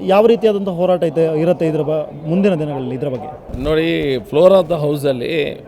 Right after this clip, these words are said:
Speaker 2: ಒಂದು ಸಿಟ್ಟಿಂಗ್, ಆ, ಆ, ಗವರ್ನಮೆಂಟ್‌ನ ಸಿಟ್ಟಿಂಗ್ ಮಿನಿಸ್ಟ್ರು ಬಂದು ತನ್ನ ರಕ್ಷಣೆಯನ್ನು ಕೋರ್ತಾ ಇದ್ದಾರೆ. ಮುಖ್ಯಮಂತ್ರಿಗಳಾಗಲಿ,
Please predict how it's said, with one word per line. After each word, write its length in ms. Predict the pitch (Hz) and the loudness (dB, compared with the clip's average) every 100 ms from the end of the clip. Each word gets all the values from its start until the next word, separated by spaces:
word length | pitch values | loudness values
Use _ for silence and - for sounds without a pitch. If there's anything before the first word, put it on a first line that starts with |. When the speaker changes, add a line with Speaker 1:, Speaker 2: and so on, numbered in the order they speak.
| - | -8
Speaker 2:
ಒಂದು 200 | 131 135 | -6 -6
ಸಿಟ್ಟಿಂಗ್, 520 | 135 143 170 160 151 | -6 -6 -6 -6 -4
ಆ, 40 | 139 | -2
ಆ, 1000 | 135 123 120 117 120 131 - 127 120 123 | -2 -2 -2 -4 -4 -6 -8 -6 -6 -2
ಗವರ್ನಮೆಂಟ್‌ನ 500 | 135 156 151 151 147 | 0 0 -2 -4 -6
ಸಿಟ್ಟಿಂಗ್ 380 | 127 151 139 | -6 -8 -6
ಮಿನಿಸ್ಟ್ರು 400 | 120 147 165 151 | -4 -4 -6 -8
ಬಂದು 520 | 135 127 131 143 139 - - - - | -8 -6 -4 -4 -6 -12 -20 -14 -6
ತನ್ನ 260 | 139 180 | -2 0
ರಕ್ಷಣೆಯನ್ನು 1160 | 147 127 - 190 170 151 151 156 143 127 - - | -2 -2 -4 -2 -2 -4 -6 -6 -8 -10 -12 -6
ಕೋರ್ತಾ 280 | 147 147 135 | -2 -2 -2
ಇದ್ದಾರೆ. 680 | 117 - 135 - - - - - | -4 -6 -8 -10 -14 -20 -18 -12
ಮುಖ್ಯಮಂತ್ರಿಗಳಾಗಲಿ, 960 | 151 151 185 170 - 151 143 143 151 | -8 -4 -4 -4 -4 -4 -2 -4 -4